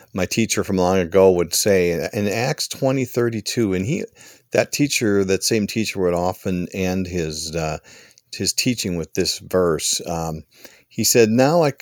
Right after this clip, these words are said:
uh, Acts twenty thirty-two says, "Now I commit you to God and to the word of his grace, which can build you up and give you an inheritance among all those who are sanctified." The word of God does this. It's amazing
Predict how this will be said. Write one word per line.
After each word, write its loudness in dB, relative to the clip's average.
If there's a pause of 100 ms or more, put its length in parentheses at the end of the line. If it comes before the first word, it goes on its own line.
(120)
uh, 2
Acts -2
twenty 0
thirty-two -2
says, -2
"Now 2
I 0
commit -2
you -2
to -4
God -2 (440)
and -4
to 0
the 0
word 2
of -2
his -4
grace, -6
which -8
can -6
build 0
you -6
up -6 (260)
and -6
give 0
you -4
an -4
inheritance -6 (420)
among -2
all 4
those 2
who -4
are 0
sanctified." -8 (920)
The 0
word 4
of 0
God 4
does 4
this. -2
It's -2
amazing 2